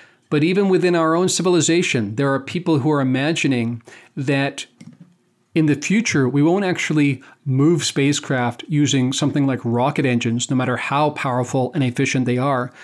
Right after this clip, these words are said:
That's not going to help us accomplish true interstellar travel in an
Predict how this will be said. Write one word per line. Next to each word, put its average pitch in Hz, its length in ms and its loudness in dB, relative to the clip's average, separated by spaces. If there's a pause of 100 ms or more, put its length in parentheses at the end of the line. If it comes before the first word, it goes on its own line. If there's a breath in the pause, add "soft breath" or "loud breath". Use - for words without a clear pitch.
(160 loud breath)
That's 147 240 -4
not 147 220 0
going 139 220 0
to 139 100 -2
help 143 240 -4
us 135 160 -2
accomplish - 720 -4 (180 loud breath)
true 165 300 2
interstellar 135 560 0
travel 135 400 -2
in 151 140 0
an 123 200 -2